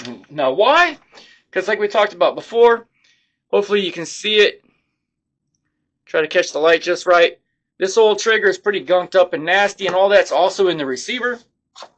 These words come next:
I don't want that in the receiver. So after letting her soak with the good old bore solvent,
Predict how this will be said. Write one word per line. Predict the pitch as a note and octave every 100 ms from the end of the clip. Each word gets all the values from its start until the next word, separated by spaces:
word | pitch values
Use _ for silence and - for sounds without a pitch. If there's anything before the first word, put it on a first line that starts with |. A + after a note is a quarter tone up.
| _ _ _ _ -
I |
don't | F3 F#3
want | F3+ E3+
that | D#3+
in | D#3+
the | C3+
receiver. | B2+ - A#2+ D#2 - _ _ _ _ _ _
So | - F3
after | D#3+ G3+ G3
letting | G3 G#3 F3+
her | D#3
soak | - A#3 G#3+ G3+ - _ _ _ _ _ _ _
with | -
the | C#3+
good | C#3 G3+
old | F#3+ F3
bore | F#3+ G#3+ A3
solvent, | D#3 C#3 C3+ D3+